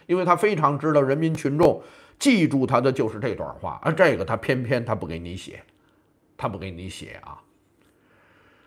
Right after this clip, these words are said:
那最后呢，留下一点儿这样的遗憾，那这个人死了，这才多长时间啊？而且这又是一个大日子，七十周年诞辰，那不知道在中国还有多少人记住，这，记得这个人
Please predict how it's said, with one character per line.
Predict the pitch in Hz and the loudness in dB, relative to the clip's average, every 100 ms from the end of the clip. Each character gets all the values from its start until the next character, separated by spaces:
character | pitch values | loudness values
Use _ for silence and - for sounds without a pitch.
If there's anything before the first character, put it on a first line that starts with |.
| _ _ | _ _
那 | 160 | 0
最 | 156 190 160 | 4 6 8
后 | 190 165 | 10 8
呢， | 147 139 | 6 4
留 | 135 143 | 4 2
下 | 156 147 | 4 4
一 | 131 | 4
点 | 110 | 2
儿 | 104 | 2
这 | 139 | 2
样 | 139 123 | 2 2
的 | |
遗 | 113 110 127 | 0 0 -2
憾， | - 127 98 85 - - _ _ _ - | 4 4 2 -4 -12 -20 _ _ _ 0
那 | 143 | 2
这 | 156 139 | 4 4
个 | |
人 | 131 135 | 2 0
死 | 143 - | -2 -4
了， | 90 92 120 - _ _ - | -4 -2 -4 -6 _ _ 4
这 | 185 | 4
才 | 160 | 4
多 | 202 254 | 6 6
长 | 180 - - | 6 0 -10
时 | 85 | -14
间 | 80 80 67 | -12 -12 -14
啊？ | - _ | -20 _
而 | - 143 | 0 0
且 | - 104 | 0 -4
这 | 135 | 0
又 | 139 - | 0 0
是 | 123 | -2
一 | 117 | -4
个 | 135 | -2
大 | 131 113 | -2 -2
日 | 120 160 123 | 0 -2 -2
子， | 95 98 | -4 -10
七 | - 185 | -6 -6
十 | 135 | -4
周 | 127 156 | -4 -4
年 | 139 123 160 160 | -4 -6 -8 -4
诞 | 120 90 | -4 -6
辰， | - 82 135 - _ _ _ _ _ _ _ _ _ | -14 -12 -12 -14 _ _ _ _ _ _ _ _ _
那 | - 143 | 2 2
不 | - | 2
知 | 143 135 | 0 8
道 | 143 | 10
在 | 131 | 10
中 | 117 139 135 | 6 4 0
国 | 113 117 | 6 6
还 | 110 120 | 6 2
有 | 110 | 2
多 | 120 113 | 0 -4
少 | 80 | -4
人 | 76 87 87 | -8 -10 -10
记 | 117 80 | -10 -10
住， | 73 73 _ _ | -12 -20 _ _
这， | - 87 | -16 -16
记 | 80 - 156 | -12 -4 -4
得 | 85 73 | -4 -10
这 | 80 | -12
个 | 64 | -14
人 | 65 | -16